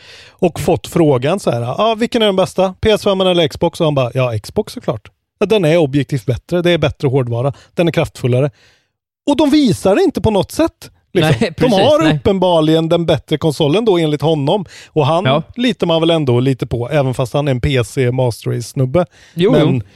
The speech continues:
Speaker 1: ja, de har liksom ingen, de har ingen glöd på det sättet, liksom. Nej, nu går vi
Speaker 2: Nej.
Speaker 1: vidare.
Speaker 2: Nu
Speaker 1: Eh,
Speaker 2: går vi vidare. Eh, vi kan
Speaker 1: de
Speaker 2: inte gå
Speaker 1: visar en
Speaker 2: igenom
Speaker 1: massa andra
Speaker 2: allt,
Speaker 1: spel.
Speaker 2: men
Speaker 1: Nej.
Speaker 2: ja. Eh, ska vi
Speaker 1: Men, eh,
Speaker 2: välja?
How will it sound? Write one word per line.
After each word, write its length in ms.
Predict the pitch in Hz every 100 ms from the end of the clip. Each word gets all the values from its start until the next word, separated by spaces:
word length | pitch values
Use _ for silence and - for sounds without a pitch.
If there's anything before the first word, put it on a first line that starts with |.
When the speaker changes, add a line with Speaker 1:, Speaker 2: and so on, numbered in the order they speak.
| - _ _ _ -
Speaker 1:
ja, 60 | 190
de 160 | 262
har 280 | 226 247 302
liksom 300 | 254 - 170
ingen, 520 | 233 185 151 151 139
de 180 | 156 180
har 80 | 220
ingen 500 | 233 226 208 170 160
glöd 680 | 156 190 214 339 302 175 139
på 100 | -
det 160 | 151 123
sättet, 360 | 135 - 117
liksom. 300 | 120 - 120 - _ _ _ -
Nej, 200 | 139 127 _ -
nu 100 | 190
går 120 | 220
vi 100 | 147
Speaker 2:
Nej. 160 | 165
Speaker 1:
vidare. 300 | 170 160 151 - - - - - -
Speaker 2:
Nu 300 | 147 139 135
Speaker 1:
Eh, 100 | 170
Speaker 2:
går 160 | 175
vi 220 | 165 165 156
vidare. 440 | 151 143 151 139
Eh, 400 | - 147 151 156
vi 100 | 160
kan 200 | 165 220
Speaker 1:
de 60 | 277
Speaker 2:
inte 40 |
gå 40 | -
Speaker 1:
visar 0 |
en 40 |
Speaker 2:
igenom 180 | 254 240
Speaker 1:
massa 140 | -
andra 200 | 233 -
Speaker 2:
allt, 100 | 240 -
Speaker 1:
spel. 180 | 139
Speaker 2:
men 240 | 117 117 113 _ _ -
Speaker 1:
Nej. 240 | 180 175 135
Speaker 2:
ja. 300 | 139 110 92 - - - -
Eh, 340 | 143 139 139
ska 180 | 131 -
vi 100 | 147
Speaker 1:
Men, 160 | 151 156
eh, 40 |
Speaker 2:
välja? 760 | - 147 147 156 147 143 135